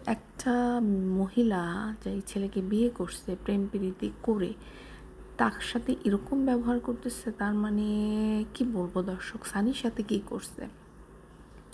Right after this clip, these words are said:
সানি ওই বদার মতো ইয়ে হইতে পারে নাই আর কি, বদা তো হলো কুত্তা, ওই বদার মতো হইতে পারে নাই, কুত্তার মতো, দেশি কুত্তাও হলো দেশি কুত্তা।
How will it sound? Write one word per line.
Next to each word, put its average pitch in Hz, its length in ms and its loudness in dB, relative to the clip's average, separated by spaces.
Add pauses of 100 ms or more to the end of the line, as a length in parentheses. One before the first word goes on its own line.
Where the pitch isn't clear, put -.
(580)
সানি 220 400 4
ওই 196 500 0 (240)
বদার 185 280 0
মতো 226 500 0 (340)
ইয়ে 208 200 6
হইতে 208 220 0
পারে 180 260 -4
নাই 185 220 -4
আর 175 140 -8
কি, - 140 -10 (100)
বদা 180 220 0
তো 185 160 -2
হলো 190 140 0
কুত্তা, - 480 -2 (880)
ওই 190 140 -2
বদার 196 300 4
মতো 196 320 2
হইতে 190 200 -2
পারে 190 240 -2
নাই, 233 300 -2
কুত্তার - 380 -4
মতো, 185 340 -2 (280)
দেশি 190 240 -4
কুত্তাও 175 340 -4
হলো 185 200 -2
দেশি 208 300 -2
কুত্তা। - 360 -12